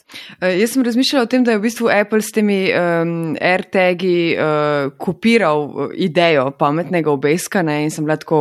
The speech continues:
ne vem, jaz bi jim zamerila, <laughs> ampak verjetno jim vi ne morete kar zameriti. Eh, zdi se mi, da, da ste pač zdaj lahko del neke elitne druščine,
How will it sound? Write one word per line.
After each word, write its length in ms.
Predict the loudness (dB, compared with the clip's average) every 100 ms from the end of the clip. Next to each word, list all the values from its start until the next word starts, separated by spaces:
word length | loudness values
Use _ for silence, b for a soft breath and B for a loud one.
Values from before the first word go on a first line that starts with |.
| 0
ne 280 | -4 -6 -2
vem, 160 | 0 0
jaz 180 | 0
bi 80 | 0
jim 140 | 0 0
zamerila, 520 | 0 0 0 0 -2 B B
<laughs> 160 | -4
ampak 580 | -2 -2 0 0 -2 -2 -2
verjetno 480 | 0 2 4 2 2
jim 100 | 2
vi 100 | 4 4
ne 160 | 4
morete 520 | 4 4 2 2 0 0
kar 160 | 0
zameriti. 640 | 0 0 0 0 2 0 -2 B B B
Eh, 180 | -2 0
zdi 220 | 2 0
se 160 | 0 0
mi, 240 | 2 2
da, 480 | 2 2 4 4 2 0 -4 -8 -8
da 180 | -6 -6
ste 160 | -6
pač 220 | -2 -2 -2
zdaj 380 | 0 2 2 0 -4
lahko 420 | -6 -6 -2 0 2 -2
del 400 | -2 2 2 2
neke 400 | 0 2 2 2
elitne 640 | 2 0 -4 -2 0 0
druščine, 680 | -2 -4 -2 -2 -4 0 -2